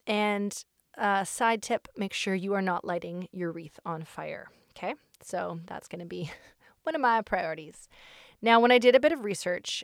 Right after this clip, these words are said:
um, on its origins, apparently the modern Advent wreath originated in,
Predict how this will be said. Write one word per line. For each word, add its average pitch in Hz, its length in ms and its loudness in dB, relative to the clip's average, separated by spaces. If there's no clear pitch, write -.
um, 180 220 -4
on 190 240 0
its - 180 -10
origins, 185 760 -8
apparently 226 960 -4
the 196 100 -2
modern 190 640 2
Advent 175 380 -4
wreath 185 340 -14
originated 208 720 0
in, 185 360 -2